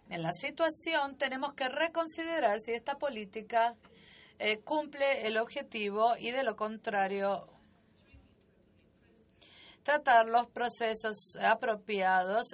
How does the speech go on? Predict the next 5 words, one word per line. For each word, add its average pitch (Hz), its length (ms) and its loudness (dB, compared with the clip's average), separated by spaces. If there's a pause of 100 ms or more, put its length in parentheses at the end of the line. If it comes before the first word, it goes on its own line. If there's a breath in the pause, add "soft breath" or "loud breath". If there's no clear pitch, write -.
e 190 160 -2
implementar 220 1120 2
una 196 400 -4
nueva 170 320 -2
política. 151 800 -14